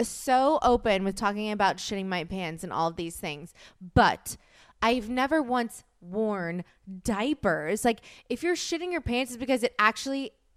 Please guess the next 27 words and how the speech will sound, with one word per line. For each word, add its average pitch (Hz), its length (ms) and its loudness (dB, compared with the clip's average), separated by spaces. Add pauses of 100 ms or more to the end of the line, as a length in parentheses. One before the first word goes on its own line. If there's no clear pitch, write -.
(200)
happened 214 580 0
once 214 460 -2
in 254 60 -6
your 226 140 2
life 202 300 4
and 214 160 -2
you 208 160 -8
never 214 500 2
knew 214 200 2
it 196 40 2
was 196 140 -2
gonna 208 160 -6
happen, 190 320 -4
and 185 100 -6
all 208 120 -4
of 208 40 -10
a - 40 -16
sudden 226 100 -4
you 220 80 -2
got 202 160 -2
a - 20 -16
stomach 202 380 -4
ache 202 140 -2
that 170 100 0
was 190 140 -2
so 214 360 4
bad 196 400 4